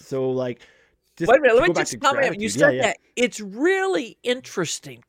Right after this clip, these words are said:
Speaker 2: because all of us, we come to a place in life and we think we're at the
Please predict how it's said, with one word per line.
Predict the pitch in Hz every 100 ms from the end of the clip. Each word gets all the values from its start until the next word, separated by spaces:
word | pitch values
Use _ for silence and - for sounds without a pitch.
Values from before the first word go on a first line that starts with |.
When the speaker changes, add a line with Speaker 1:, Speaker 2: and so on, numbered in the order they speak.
| -
Speaker 2:
because | 220 233 208 - _ _ _ _
all | 247 294 349
of | 320
us, | 190 -
we | 185 202
come | - 311
to | 370 349
a |
place | - - 202 208 - -
in | 190 180
life | 165 185 196 147 131 - - _ _ _ _ _ _ _ _ - _
and | 208
we | 208 196
think | - 311 320 262
we're | 196 214 -
at | 196 202 _
the | 202